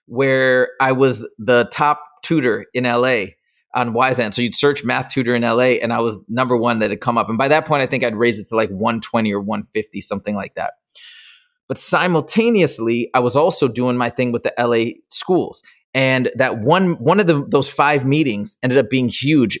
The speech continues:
because she was so nice. She had her own school in Hollywood, took the time to meet me and everything.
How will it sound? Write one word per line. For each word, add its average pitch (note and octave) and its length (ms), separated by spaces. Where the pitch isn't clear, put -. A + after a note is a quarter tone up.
because A#2 580
she - 160
was A2 100
so D3+ 280
nice. B2 300
She B2+ 120
had A#2+ 120
her A#2+ 180
own C3+ 180
school B2 560
in A#2+ 300
Hollywood, C3 520
took E3 180
the C#3+ 60
time C#3 400
to A#2+ 100
meet C3 280
me C3+ 120
and B2+ 100
everything. A#2+ 520